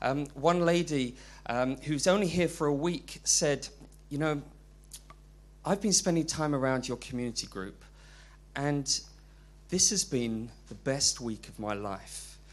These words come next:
She said, "I've never been so loved in all my life." And she actually accepted Christ this week. And that's really the heart of what community is all about. So I'm gonna hand over just to Oscar, just to tell us a bit about his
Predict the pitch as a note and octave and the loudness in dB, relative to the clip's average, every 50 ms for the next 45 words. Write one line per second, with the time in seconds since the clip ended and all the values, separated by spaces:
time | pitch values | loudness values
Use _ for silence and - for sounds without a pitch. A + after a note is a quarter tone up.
0 | - - - - C#3+ - - D3+ C3+ C#3 C#3 C#3 D3+ D#3+ E3+ F3+ F#3 F#3+ F#3 E3 | -18 -8 -6 0 2 2 4 4 4 4 2 2 2 2 2 2 0 -2 -2 0
1 | C#3+ B2+ A#2+ A2+ A2 A2+ - - C#3 C3 C3 C3 B2+ C3 B2 A2 G2+ F#2+ - - | -2 0 -2 -2 -2 0 0 0 0 0 0 2 2 4 4 2 2 -2 -8 -14
2 | - - - - - - - - - - - A2+ A2+ A#2+ B2+ B2 A#2+ A#2 A#2 A#2 | -14 -14 -16 -16 -16 -20 -20 -20 -16 -12 -8 -4 -2 -2 0 0 0 -2 -2 -2
3 | A2 A2 G#2+ G2 G2 A2 - - - - - - - - - - - - - - | -2 -2 -4 -4 -6 -8 -12 -16 -16 -18 -20 -20 -20 -20 -20 -20 -20 -20 -20 -4
4 | - C3+ C#3 D3 C#3+ C#3+ C3 - - - - - - - - - - - - - | 0 2 2 4 2 2 2 0 0 0 -2 -6 -16 -20 -20 -20 -20 -20 -20 -6
5 | C3+ - - E3+ D#3+ E3+ - - - E3 D#3 D3 - - - D3+ - - - D3+ | -2 0 0 2 0 -2 -2 -2 -4 -4 -4 -2 -2 0 0 -2 -4 -6 -10 -12
6 | C#3+ - - F#3 F3+ C3 - - - - - - A2+ - - - G2 - - - | -12 -10 -8 -6 -6 -6 -4 -4 -4 -4 -4 -6 -8 -8 -8 -8 -12 -14 -16 -20
7 | - - - - - - - - - - - - - - - - C#3 C3+ D3+ F#3+ | -20 -20 -20 -20 -20 -20 -20 -20 -20 -20 -20 -20 -20 -20 -14 -8 -6 -4 -2 -2
8 | - - - - F3 F3 F3 D3+ B2+ A2+ A2+ G#2 - B2+ A#2 A2 G#2+ G2+ A2 A2+ | -2 -4 -6 -2 0 0 2 2 0 -4 -4 -6 -4 -4 -4 -4 -6 -8 -8 -8
9 | G#2+ - - - - A#2 A2+ A2 G#2 G#2 - G#2+ G2+ G2 F#2 - G2 G2 G2+ G2 | -8 -8 -10 -12 -8 -8 -6 -8 -8 -10 -14 -16 -12 -10 -10 -10 -10 -12 -14 -14
10 | - G2 G2 G2+ G2 - - - - - - - - - - - - D3 C#3+ D3 | -14 -14 -14 -14 -18 -16 -14 -14 -14 -14 -16 -20 -20 -18 -4 0 2 2 4 4
11 | E3+ E3+ D#3+ D3 E3+ F#3 F3+ F3+ F3 D#3 D3+ - E3 D3+ - - - - C#3 C3+ | 6 4 4 4 4 4 6 6 4 4 2 2 2 2 2 2 -4 -4 0 2
12 | C3 - - - A2+ G2+ G#2+ - - - - - - - - C#3 - - C3+ - | 4 2 4 2 -2 -4 -4 -6 -14 -18 -20 -20 -10 0 2 2 4 4 2 2
13 | - - D3+ C3 C3 B2+ - A#2 - C3+ A#2+ - A2+ G#2+ A2 - - B2 A2 G#2 | 4 2 2 2 2 0 0 0 -2 -4 -4 -2 -2 -4 -4 -4 -6 -8 -6 -4
14 | - - - | -4 -6 -6